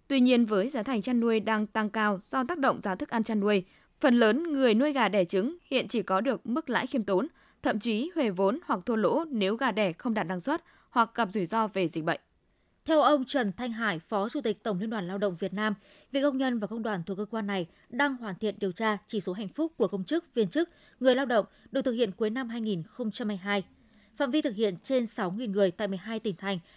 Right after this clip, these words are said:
Speaker 2: và một số công đoàn ngành như giáo dục, y tế. Dự kiến công đoàn sẽ công bố chỉ số hạnh phúc thường xuyên để có căn cứ tham mưu,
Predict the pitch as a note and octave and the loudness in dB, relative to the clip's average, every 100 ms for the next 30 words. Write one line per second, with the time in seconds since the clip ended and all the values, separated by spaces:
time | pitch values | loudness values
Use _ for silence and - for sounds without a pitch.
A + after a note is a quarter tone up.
0 | _ C#4+ B3 B3 B3+ A3+ D4 C4 G3+ G3+ | _ 0 2 2 2 0 0 0 -2 -2
1 | G3 E3 _ A3 B3+ B3 A3+ F#3 C4+ F#3+ | -2 -4 _ 0 2 2 0 -2 -2 -4
2 | G#3+ A3 G3+ A3+ - _ _ _ - C#4+ | -4 0 2 0 -4 _ _ _ 0 2
3 | A3+ A3 D4+ C#4 A#3 F#3 G#3 C4 A#3 G#3 | 4 4 2 0 -2 -2 -4 -4 -2 0
4 | G3 A3+ G#3+ G3 G3+ G3 D#4+ D#4 C4 F3+ | 0 -4 -4 -4 -6 -6 -6 -4 -4 -4
5 | B3+ A3+ - _ - A3+ G#3 - C4 A#3+ | 0 0 -2 _ -2 0 0 -2 -4 0
6 | G3+ A#3 A#3 A#3 | 0 -2 0 0